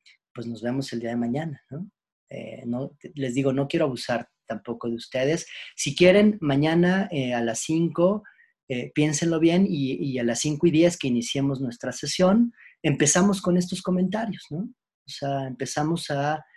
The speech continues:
hablar de estos comentarios y luego ya le dedicamos a la lectura, ¿no? Eh, dice Carla, "Si ya estuviera todo determinado como verdad única, pues qué chiste. Es como que el genio maligno es juguetón.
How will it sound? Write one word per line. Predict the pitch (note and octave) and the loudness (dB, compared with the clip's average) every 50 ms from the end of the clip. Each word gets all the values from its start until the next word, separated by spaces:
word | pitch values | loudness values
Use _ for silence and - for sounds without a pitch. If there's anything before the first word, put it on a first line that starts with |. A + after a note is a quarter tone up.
| - - _ _ _ _ | -20 -20 _ _ _ _
hablar | - D#3+ C#3+ D#3 E3 F3 F3+ F3+ | -6 -2 2 4 4 6 6 4
de | F3 | 2
estos | E3+ - - D3 - | 2 0 -6 -6 -4
comentarios | - F3 F3 E3+ F3 F3 F#3 F#3 F#3 G3 G3+ G3 - E3+ | -2 0 0 0 0 2 2 2 2 2 0 -2 -4 -4
y | |
luego | D3 C3+ C#3 C3+ C#3 C#3 | -2 0 0 2 2 0
ya | C3+ C3+ B2+ | 0 -2 -2
le | B2+ B2+ | -4 -4
dedicamos | A#2+ A#2 A2 A2 A2+ - - B2 A#2 A#2 A#2 A2+ - - | -4 -4 -6 -6 -8 -8 -8 -6 -6 -6 -8 -10 -12 -12
a | A#2+ | -12
la | A2+ A2 G#2+ | -12 -10 -12
lectura, | A2 A2+ - _ - B2+ A#2+ A#2+ A#2 G#2+ | -12 -14 -16 _ -8 -6 -6 -6 -8 -10
¿no? | G#2+ A#2+ C#3+ E3+ F3+ - _ _ _ _ _ _ _ _ _ _ _ _ _ - - - | -12 -12 -10 -12 -12 -14 _ _ _ _ _ _ _ _ _ _ _ _ _ -12 -12 -10
Eh, | C3 A#2+ A#2+ A#2 A2+ A#2 A2+ A2+ A2+ _ _ _ - _ _ _ - | -8 -6 -6 -6 -6 -8 -10 -12 -14 _ _ _ -20 _ _ _ -4
dice | D3 D3+ D3 - F3+ F3+ | -4 -2 0 -2 0 2
Carla, | - E3+ E3 D3+ D3+ C#3+ | 2 2 2 2 0 -2
"Si | C#3 - - C3+ | -2 -4 -4 -4
ya | C#3+ D3+ | -4 -4
estuviera | D3+ - - D#3 D#3+ D#3 D3+ D3 | -4 -4 -4 -2 0 0 0 0
todo | - D#3 D#3 | 0 0 0
determinado | D3 C#3 - - B2+ A#2 B2+ B2+ C3 C3 C3 C3+ C#3 C3+ | 0 0 -4 -8 -8 -6 -6 -6 -4 -4 -4 -4 -4 -6
como | - A#2+ A#2+ A#2+ | -6 -6 -6 -6
verdad | A2+ A#2 A2+ A#2 B2 B2 B2 | -6 -8 -6 -4 -4 -4 -4
única, | E3 E3+ D3+ C#3+ C#3+ C3 - - C#3+ C#3+ C#3+ - | -4 -4 -2 -2 -2 -4 -4 -4 -6 -6 -6 -8
pues | - A#2+ - | -14 -16 -12
qué | - B2 A#2+ | -12 -12 -12
chiste. | - - F3 E3+ - - - B2+ B2 B2+ B2+ - _ _ _ _ - - - - - - _ _ _ | -8 -6 -6 -8 -8 -8 -10 -10 -10 -10 -14 -20 _ _ _ _ -20 -20 -20 -20 -20 -20 _ _ _
Es | - D3 C#3+ - | -4 -4 -2 -2
como | - D#3 D3+ D3 C#3+ C#3 C#3 C#3 - - _ _ - | 0 0 2 2 2 2 0 -2 -4 -6 _ _ -8
que | - C3 B2+ B2 B2+ - - _ | -6 -4 -4 -4 -6 -8 -8 _
el | D#3+ C#3 B2+ - | -6 -6 -6 -6
genio | - D3+ D3 D3+ D3 | -4 -4 -2 -2 0
maligno | C#3 C3+ B2 B2+ B2+ C#3 C#3 | -2 -2 -2 -2 -2 -2 -2
es | C3+ C3 | -2 -4
juguetón. | - - C#3 B2 A#2+ A#2 - - C3+ C3+ C3+ C3+ C3+ A#2+ - | -4 -6 -6 -4 -6 -6 -4 -4 -2 -2 -2 -4 -6 -8 -12